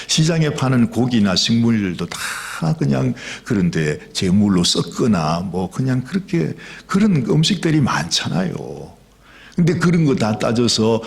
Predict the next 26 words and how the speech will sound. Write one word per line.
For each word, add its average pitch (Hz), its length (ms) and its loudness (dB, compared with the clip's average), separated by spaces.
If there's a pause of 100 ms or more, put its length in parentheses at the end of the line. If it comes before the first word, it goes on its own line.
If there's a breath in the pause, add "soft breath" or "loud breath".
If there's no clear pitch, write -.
(220 loud breath)
"야, - 100 -2
우상의 90 540 0
제물로 95 440 4
썼던 80 400 -2
음식은 73 480 -2
먹으면 78 340 -6
안 71 240 -10
돼." 78 100 -8
이래가지고 78 680 -4
뭐 110 440 0 (280 loud breath)
거기서 147 380 0
그걸 165 420 2
그냥 127 260 2
구별하고 98 540 0
있다면 64 460 -6
얼마나 65 420 -4
어리석은 156 500 -2
일입니까? - 560 -6 (480 loud breath)
그건 240 300 2
아무것도 247 680 2
아니라는 233 560 0
것입니다. - 840 -6 (1200)
그러니까 202 460 2
시장에 160 480 2
파는 147 360 0
거, 120 420 0